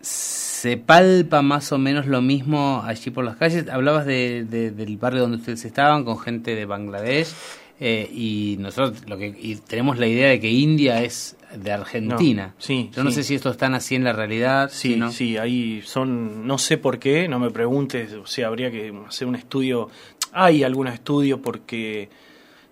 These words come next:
Speaker 2: tiene que ver con el colonialismo
Speaker 1: Sí,
Speaker 2: y
Speaker 1: claro.
Speaker 2: con Maradona en el
Speaker 1: En el
Speaker 2: ochenta y seis, con
Speaker 1: ochenta y seis, que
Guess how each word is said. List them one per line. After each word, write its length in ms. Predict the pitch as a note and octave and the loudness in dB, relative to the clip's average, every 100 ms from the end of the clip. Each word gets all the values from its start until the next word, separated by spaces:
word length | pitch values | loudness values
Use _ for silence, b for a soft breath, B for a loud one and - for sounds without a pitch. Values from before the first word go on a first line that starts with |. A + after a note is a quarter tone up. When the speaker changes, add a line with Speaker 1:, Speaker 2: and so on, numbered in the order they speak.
| _ | _
Speaker 2:
tiene 200 | - C3+ B2 | -4 -4 -2
que 80 | |
ver 180 | B2+ C3+ | -2 -2
con 140 | - A#2+ | -2 -4
el 140 | A#2 | -4
colonialismo 1120 | A#2 A#2 A#2 A#2+ D3 G3 F#3+ D#3+ D3 D#3 D3+ C#3+ | -2 -2 0 0 2 4 4 2 2 2 4 4
Speaker 1:
Sí, 120 | C3+ | 2
Speaker 2:
y 20 | |
Speaker 1:
claro. 200 | C3 B2+ | 2 0
Speaker 2:
con 480 | B2+ B2+ B2+ B2+ B2 | 0 0 2 2 4
Maradona 420 | B2 B2 C#3+ C#3 | 4 6 4 4
en 40 | C3 | 0
el 60 | B2 | 0
Speaker 1:
En 100 | B2+ | 0
el 120 | B2 C3 | 2 4
Speaker 2:
ochenta 320 | B2 A3+ G#3+ | 8 10 10
y 60 | |
seis, 80 | F3 | 8
con 100 | - | 6
Speaker 1:
ochenta 80 | D#3+ | 6
y 40 | |
seis, 40 | |
que 80 | C3 | 6